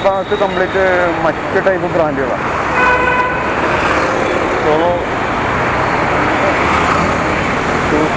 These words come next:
ക്രൂസിൻ്റെ ഒക്കെ റോസ്, ഫീച്ചർ ഇൻകുണ്ട്. കാസിയോയോ, കാസിയോയുടെ ഒരു ഷോപ്പ് കൂടി ഉണ്ട്.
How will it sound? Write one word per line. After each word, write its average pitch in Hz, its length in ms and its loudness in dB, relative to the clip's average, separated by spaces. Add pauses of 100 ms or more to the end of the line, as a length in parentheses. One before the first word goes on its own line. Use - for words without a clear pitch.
(100)
ക്രൂസിൻ്റെ 151 440 0
ഒക്കെ 165 140 -2 (920)
റോസ്, 156 340 0 (3750)
ഫീച്ചർ 165 320 2
ഇൻകുണ്ട്. 151 420 0 (840)
കാസിയോയോ, 156 600 2
കാസിയോയുടെ 175 540 2
ഒരു 190 200 0 (720)
ഷോപ്പ് 165 220 4
കൂടി 165 140 2
ഉണ്ട്. - 200 0